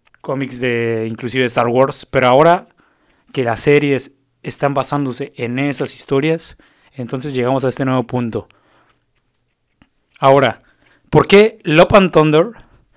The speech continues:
de la cual no vamos a hablar a grandes rasgos en este podcast, por qué Love and Thunder vuelve saturante y vuelve desgastante ya el tema de Marvel? Primero porque tiene que ver con Thor,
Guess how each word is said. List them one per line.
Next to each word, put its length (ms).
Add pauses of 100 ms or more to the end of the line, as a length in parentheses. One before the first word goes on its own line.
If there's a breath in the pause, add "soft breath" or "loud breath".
(420)
de 120
la 80
cual 260
no 80
vamos 240
a 20
hablar 380 (100)
a 180
grandes 280
rasgos 320
en 80
este 380
podcast, 580 (260 soft breath)
por 160
qué 80
Love 160
and 140
Thunder 340
vuelve 340
saturante 920 (600)
y 120
vuelve 260
desgastante 680
ya 120
el 120
tema 240
de 80
Marvel? 360
Primero 380
porque 480 (220)
tiene 260
que 80
ver 140
con 160
Thor, 280